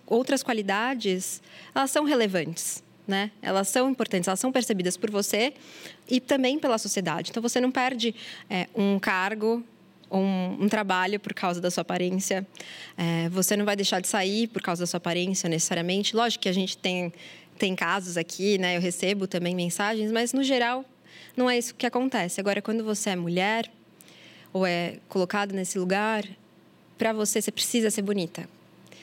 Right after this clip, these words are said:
E isso é uma coisa que eu tava até vendo, vou até buscar aqui, porque tem uma,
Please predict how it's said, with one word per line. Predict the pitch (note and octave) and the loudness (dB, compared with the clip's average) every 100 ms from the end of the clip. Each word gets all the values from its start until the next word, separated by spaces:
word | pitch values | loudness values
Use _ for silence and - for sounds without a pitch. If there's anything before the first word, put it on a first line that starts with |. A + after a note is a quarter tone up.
| - - - - - | -20 -18 -18 -20 -6
E | A3+ A#3 | 2 4
isso | B3+ | 4
é | C4 | 2
uma | B3 | 2
coisa | A#3+ A#3 A#3+ | 2 2 0
que | A#3 - A3 G#3+ G#3 | -2 0 2 4 2
eu | G3 | 0
tava | G#3 G#3 | 0 0
até | A3 A#3 | 0 0
vendo, | G#3 F#3+ F#3 | 2 0 0
vou | F3+ | -2
até | A3 | -4
buscar | A#3 B3+ - G3 | -6 -4 -2 0
aqui, | F3 - G#3 A3 | -2 -4 -2 -2
porque | G#3+ - G#3 | -4 -4 -2
tem | G#3+ G#3 G#3 | 0 0 2
uma, | G#3 F#3+ F3+ F3 E3+ | 2 2 2 0 0